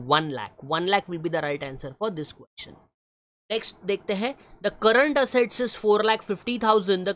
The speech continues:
current liabilities is two lakh five thousand, the current ratio is। इससे सिंपल क्वेश्चन हो नहीं सकता because काफ़ी सिंपल है। Current ratio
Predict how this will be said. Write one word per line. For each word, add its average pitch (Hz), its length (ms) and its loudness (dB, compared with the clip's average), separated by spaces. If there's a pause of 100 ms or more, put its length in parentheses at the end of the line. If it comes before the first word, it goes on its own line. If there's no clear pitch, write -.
current 220 300 2
liabilities 220 760 0
is - 120 -6
two 233 200 -4
lakh 214 220 -2
five 208 200 2
thousand, 180 460 2
the 202 120 -8
current 220 380 2
ratio 196 320 -4 (160)
is। - 240 -10
इससे 202 280 -4
सिंपल 208 440 -4
क्वेश्चन 196 280 -6
हो 185 160 -4
नहीं 196 140 -6
सकता 185 360 -6
because 175 300 -6
काफ़ी 160 300 -6
सिंपल 180 360 -4
है। 233 80 -4 (520)
Current 220 460 4
ratio 202 360 2